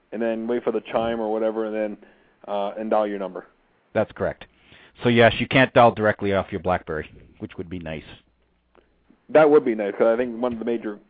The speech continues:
Speaker 1: issues I have is having to remember the number. Uh,
Speaker 2: What,
Speaker 1: this is
Speaker 2: all
Speaker 1: Stuart
Speaker 2: six thousand
Speaker 1: Craw-,
Speaker 2: numbers? <laughs>
Speaker 1: this, sorry, this is Stuart Crawford in conversation with Paul Moffat from Voxnet I Q here on the Bulletproof Business Radio. Uh,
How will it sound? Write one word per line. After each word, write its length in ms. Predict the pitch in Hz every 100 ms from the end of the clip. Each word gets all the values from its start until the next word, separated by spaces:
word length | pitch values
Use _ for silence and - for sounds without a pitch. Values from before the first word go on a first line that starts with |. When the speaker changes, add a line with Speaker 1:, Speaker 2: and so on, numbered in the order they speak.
| _
Speaker 1:
issues 300 | 117 - 107
I 100 | 113 113
have 220 | 107 101
is 160 | 98 101 - 101
having 180 | 117 110
to 60 | 101
remember 300 | 101 104 98
the 60 |
number. 260 | 95 101 95 - _ - - -
Uh, 80 | 127
Speaker 2:
What, 80 |
Speaker 1:
this 40 | 185
is 60 |
Speaker 2:
all 100 | 117 123
Speaker 1:
Stuart 180 | 165
Speaker 2:
six 100 | 151
thousand 260 | - 139 117 127
Speaker 1:
Craw-, 20 |
Speaker 2:
numbers? 120 | 139 151 -
<laughs> 0 |
Speaker 1:
this, 500 | 127 - 110 - -
sorry, 160 | 147 131
this 80 | 147
is 60 | -
Stuart 220 | 147 131
Crawford 280 | 127 127 127
in 60 |
conversation 380 | 127 117 131 120
with 120 | 117 -
Paul 160 | 113
Moffat 360 | 107 110 - 107
from 200 | 98 98
Voxnet 420 | 101 101 - 104
I 80 | 98
Q 200 | - 110
here 220 | 107 110
on 200 | 104 98
the 60 | 95
Bulletproof 460 | - 107 101 104
Business 280 | 110 101 98
Radio. 360 | 107 104 104 101 _ _ _ _ _ _ _
Uh, 320 | 107 107 107